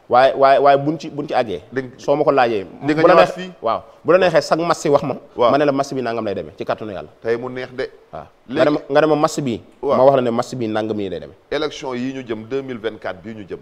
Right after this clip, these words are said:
Speaker 1: Waaw.
Speaker 2: Situation Ousmane Sonko bi.
Speaker 1: Mhm.
Speaker 2: Baatin la,
Speaker 1: Mhm.
Speaker 2: du baatin,
Speaker 1: Mhm.
Speaker 2: ñaan la,
Speaker 1: Mhm.
Speaker 2: du ñaan, sëriñ yee ko sot wala sëriñ yi sotuñu ko,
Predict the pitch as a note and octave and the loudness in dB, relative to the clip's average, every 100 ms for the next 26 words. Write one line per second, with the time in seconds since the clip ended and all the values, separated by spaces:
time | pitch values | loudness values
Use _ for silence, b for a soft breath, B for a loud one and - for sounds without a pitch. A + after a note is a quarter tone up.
0 | - F2+ C#2+ - _ - D3+ C3+ B2 A#2+ | -14 -14 -14 -14 _ -16 -4 -4 -4 -10
1 | - A#2+ A2+ G#2 G#2+ F#2+ F2 - A#1+ G#2 | -12 -8 -10 -8 -12 -12 -16 -18 -20 -16
2 | G2 F2+ _ F#2+ C3 C3 C#3 C#3+ D#3 - | -16 -18 _ 2 2 2 -4 -6 -6 -8
3 | - E2+ _ G2+ C3 C3 C#3 C3 C3+ C#3 | -16 -20 _ -10 -4 2 2 0 -12 -14
4 | - F#2 G2+ _ G#2+ C#3+ D3 C#3 D3 D3+ | -18 -20 -20 _ -6 -2 -2 0 -4 -4
5 | F2+ G#2+ C3 C#3 C#3 C3+ C#3+ C#3+ D3 D3 | -14 -10 -6 -4 -4 -6 -8 -4 -2 -2
6 | C#3+ D3+ C#3+ B2+ C3 D3+ C#3 C3 D#3 C#3 | -2 -6 -6 -4 -4 -6 -10 -10 -10 -10
7 | C#3 | -10